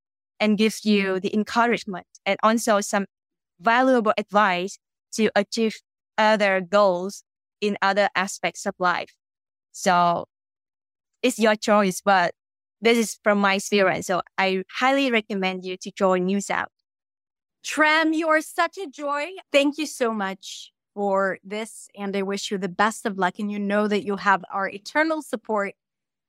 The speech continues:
Speaker 2: as a learner and as a teacher. So I wanna say thank you so much for, for this time, and thank you for being my student. It's an honor.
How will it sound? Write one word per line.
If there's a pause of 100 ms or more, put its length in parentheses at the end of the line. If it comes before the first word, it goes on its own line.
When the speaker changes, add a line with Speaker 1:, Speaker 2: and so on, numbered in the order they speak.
(100)
Speaker 2:
as
a
learner
and
as
a
teacher. (400)
So
I
wanna
say
thank
you
so
much
for,
for
this
time, (100)
and
thank
you
for
being
my
student.
It's (500)
an
honor.